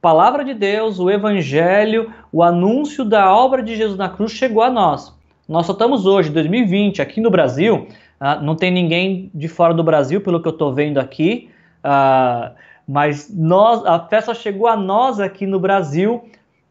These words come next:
porque Sa-, Barnabé e Saulo, em Atos treze, responderam sim a Jesus, ao chamado de Jesus, pra anunciar o evangelho no lugar mais distante que eles poderiam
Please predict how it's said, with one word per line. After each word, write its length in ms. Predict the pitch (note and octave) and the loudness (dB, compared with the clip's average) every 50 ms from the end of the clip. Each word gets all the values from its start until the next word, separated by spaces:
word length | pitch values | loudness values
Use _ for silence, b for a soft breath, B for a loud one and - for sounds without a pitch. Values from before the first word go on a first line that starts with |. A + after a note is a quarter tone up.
| _ _ _ _ | _ _ _ _
porque 760 | A3 A3 - - - - G#3+ G3+ G3+ G#3 G#3 G#3 - _ _ _ _ _ _ _ | 2 2 2 0 -4 -2 0 2 2 2 0 -4 -10 _ _ _ _ _ _ _
Sa-, 280 | - - G3+ G3 G3 F3 | -8 -2 0 0 0 -2
Barnabé 760 | D#3 D3+ D3 C#3+ F3 F#3+ G3+ G3 F#3+ F3+ D#3+ D#3+ F3+ F#3+ | -4 -8 -2 0 0 0 2 0 0 -2 0 -2 -2 0
e 80 | F#3+ F3 | -2 -4
Saulo, 720 | F#3 - - - F3+ E3+ F3 F3+ F3+ F#3 F#3+ F#3+ F#3 F3+ | -6 -12 -8 -2 0 2 2 2 2 0 0 -2 -2 -2
em 160 | F3+ F3 F3 | -4 -4 -2
Atos 500 | E3+ E3+ F3 F3 F3 - E3 D#3 - - | 0 0 -2 -2 -4 -8 -10 -10 -12 -16
treze, 800 | _ - E3 E3 E3+ E3+ F3 F3+ F3 E3+ F#3 G#3 G#3+ G#3 B B B B B B B _ | _ -4 0 2 4 4 4 2 0 -2 -2 -4 -4 -4 B B B B B B B _
responderam 760 | - D3+ F3 E3+ E3+ - F#3 F3+ F3+ F3 F3+ F3+ F3 E3+ E3+ | -4 -2 -2 -2 -2 -4 -4 -2 0 0 0 2 2 0 0
sim 540 | E3+ - - - - F#3+ G3 G#3 A3 A3 G#3+ | -2 -6 -10 -4 -2 0 2 2 2 2 0
a 60 | G3 | 0
Jesus, 540 | F3 F3+ F3 D#3+ C#3+ D3 D#3 E3+ F#3+ F3+ E3 | 2 2 2 2 2 2 4 4 4 4 4
ao 120 | E3+ E3+ | 2 0
chamado 680 | E3+ - - E3+ D#3 D3+ D#3 D#3+ F#3 G3+ G#3+ G#3 G#3 G#3 | 0 0 0 0 0 2 2 4 4 4 4 2 0 -2
de 180 | F3 G3 G3 | -2 -4 -2
Jesus, 800 | F#3 F#3+ F#3+ E3+ C#3 B2+ C#3 D3+ E3+ G3+ G3+ - - - B B B B B B B B B _ | 0 0 0 0 0 -2 0 0 0 0 -2 -4 -12 -20 B B B B B B B B B _
pra 300 | - D3+ E3 E3+ F3 F#3 | 0 2 4 4 4 4
anunciar 580 | F#3 F3 F3+ F#3 F3+ - - F3+ E3+ F3 F3 E3+ | 2 2 0 -2 -4 -4 0 2 4 4 4 4
o 40 | |
evangelho 960 | F3 D#3+ D#3+ E3+ E3 D3 B2+ C3+ C#3+ D3+ D#3+ E3+ F3 F3 E3 E3+ E3 E3 E3 D#3+ | 2 0 0 -2 -4 -4 -4 -2 0 2 2 2 2 2 2 0 0 0 -2 -2
no 160 | D#3 D#3 D#3 | -2 0 0
lugar 260 | D#3 D3+ D#3 D#3+ D#3+ | 2 2 2 2 2
mais 260 | D#3+ E3 E3+ F3+ F3 | 2 2 2 2 0
distante 640 | D#3+ D#3+ D#3 - _ D#3+ D#3 F3 - F#3+ - - E3+ | -4 -6 -10 -8 _ -2 0 0 0 -2 -6 -10 -8
que 100 | - E3+ | -6 -6
eles 120 | E3+ E3 | -6 -4
poderiam 720 | E3 E3+ E3 D#3 D#3 D3 D3 D#3 D#3+ D#3+ D#3+ D3+ C#3+ B | -4 -4 -2 -2 -2 -2 -2 -2 0 -2 -2 -2 -4 B